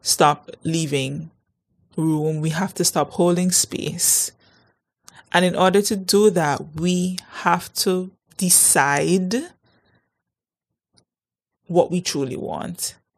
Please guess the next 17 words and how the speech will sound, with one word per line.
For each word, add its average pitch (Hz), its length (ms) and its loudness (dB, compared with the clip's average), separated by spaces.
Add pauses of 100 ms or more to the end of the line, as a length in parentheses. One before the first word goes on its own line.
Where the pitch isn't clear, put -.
(160)
and 185 180 -6
stick - 680 0
to 180 120 -6
that 147 240 -4
decision. 139 600 -8
We 175 80 -4
have 190 300 -2
to 196 260 0 (680)
choose 202 500 2
ourselves, 160 1120 0 (240)
choose 202 600 0 (1000)
our 170 560 4 (280)
goal, 170 500 4
choose 214 460 0
the 190 200 -2
end 190 300 0
goal 165 460 -2